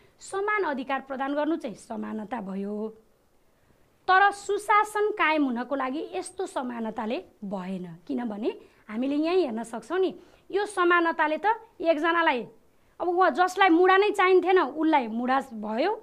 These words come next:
दुई, एकजनाले बल्ल तल्ल देखेको छ, एकजनाले केही देखेकै छैन, यो दिनुको कुनै औचित्य नै भएन। भने दोस्रो तस्बिरबाट बल्ल जसले जे चाहेको थियो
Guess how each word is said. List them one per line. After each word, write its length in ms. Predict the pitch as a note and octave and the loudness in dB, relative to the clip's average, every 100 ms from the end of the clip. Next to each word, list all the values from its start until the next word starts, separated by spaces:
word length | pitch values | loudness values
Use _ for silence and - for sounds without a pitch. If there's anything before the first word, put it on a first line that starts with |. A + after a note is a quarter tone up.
| - _ _ _ _ _ | -14 _ _ _ _ _
दुई, 200 | A#3 F4+ | -4 -2
एकजनाले 580 | F#4 F#4 D4 G4+ G4+ F#4 | 2 0 2 2 2 0
बल्ल 300 | A#3 C#4 D4+ | 0 -2 -2
तल्ल 260 | D4+ E4 E4 | -2 -2 -2
देखेको 340 | D#4 E4+ F#4 | -4 -6 -8
छ, 80 | F#4 | -6
एकजनाले 480 | E4+ D4+ C#4+ C#4 D#4 | -2 -2 -2 -6 -6
केही 200 | D4+ C4+ | -6 -6
देखेकै 420 | A#3 A#3 A#3 C4+ | -6 -8 -6 -6
छैन, 200 | B3+ A3 | -6 -8
यो 240 | C#4 F4 A4 | -2 0 0
दिनुको 360 | C#4 D#4 D4+ F4 | 0 0 0 -4
कुनै 260 | F4 D4 D#4 | -4 -4 -4
औचित्य 640 | - C#4+ C4+ C#4+ C#4 D4 | -2 -4 -2 -8 -8 -4
नै 120 | D#4 | -4
भएन। 380 | D4 F#3+ F3 D#3+ - _ _ _ _ - | -4 -6 -12 -16 -20 _ _ _ _ -8
भने 180 | A#3+ E4+ | -4 -2
दोस्रो 380 | C#4 G#4+ A4 A4+ | -2 -4 -4 -2
तस्बिरबाट 540 | G#4 D#4+ D#4 C4+ D4+ D#4+ A3+ | -2 -2 -4 0 0 0 0
बल्ल 320 | E4+ F#4 G#4 F#4 G#3+ - _ _ _ | 2 2 2 0 -2 -10 _ _ _
जसले 480 | G#3 E4+ F4 F4+ G4 G#3+ | -2 -2 -2 -4 -4 -4
जे 200 | G#3+ C#4+ | -6 -6
चाहेको 560 | C#4+ - C#4 D4+ E4+ E4+ | -6 -4 0 0 0 -6
थियो 240 | B3 D#4+ | -4 -6